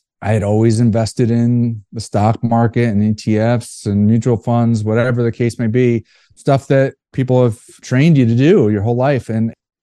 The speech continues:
you know, when I did that first duplex, my wife and I were buying it. It was a new construction duplex, two hundred ninety thousand. We were putting, like, fifty thousand into it.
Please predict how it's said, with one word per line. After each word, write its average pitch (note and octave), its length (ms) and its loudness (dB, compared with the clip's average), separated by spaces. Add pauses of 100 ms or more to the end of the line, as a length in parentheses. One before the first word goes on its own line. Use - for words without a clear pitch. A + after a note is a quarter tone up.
you A#2+ 60 -6
know, A#2+ 80 2
when B2 200 2
I A2 140 2
did C3 300 -2
that B2+ 240 -2
first C3+ 400 -2
duplex, B2 1000 -4
my G2 80 -6
wife G#2+ 320 0
and A#2 80 2
I A2 440 2 (160)
were G#2+ 200 -8
buying G2+ 360 -2
it. G#2 240 -4
It A2+ 40 -4
was F#2+ 200 0
a F2+ 40 2
new G#2+ 200 4
construction G#2 540 -2
duplex, G2+ 440 -2
two - 140 -4
hundred G#2 160 2
ninety G2 340 2
thousand. G2 540 -2
We G2 60 0
were F#2+ 80 -2
putting, F#2+ 220 -6
like, F#2 160 -4
fifty G#2 280 -2
thousand F#2+ 400 2
into F#2+ 320 0
it. F2+ 100 -8